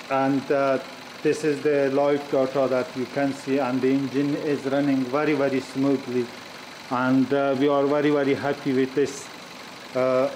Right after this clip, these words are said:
<clears throat> uh, repair. Uh, let me show you the, the engine condition at its idle.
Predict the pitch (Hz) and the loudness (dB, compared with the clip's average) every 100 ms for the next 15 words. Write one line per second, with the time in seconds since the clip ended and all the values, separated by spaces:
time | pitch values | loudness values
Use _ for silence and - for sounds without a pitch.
0 | - 220 190 147 - - - - - - | -2 0 2 0 -4 -12 -16 -18 -18 -18
1 | - - - - - - - - 147 135 | -18 -18 -18 -16 -16 -16 -16 -8 -4 -2
2 | 131 127 139 123 113 117 - - - - | -2 -2 0 0 0 -2 -10 -16 -16 -16
3 | - 131 127 127 123 131 - 131 135 135 | -10 -4 0 0 0 -4 -6 -2 -2 -2
4 | 139 139 139 143 - - - 151 135 135 | 0 2 2 0 -6 -16 -4 0 2 4
5 | 131 120 127 123 - - - - - - | 2 0 0 0 -4 -10 -18 -18 -18 -18
6 | - - - - 127 127 143 135 127 131 | -18 -18 -14 -4 0 2 2 2 0 0
7 | 127 135 131 127 127 - 117 135 - 120 | -2 -2 0 0 -2 -2 -10 -10 -8 -6
8 | 117 - - - - - - 127 113 - | -6 -8 -16 -16 -16 -16 -10 -8 -8 -6
9 | 123 120 117 113 | -4 -2 -2 -4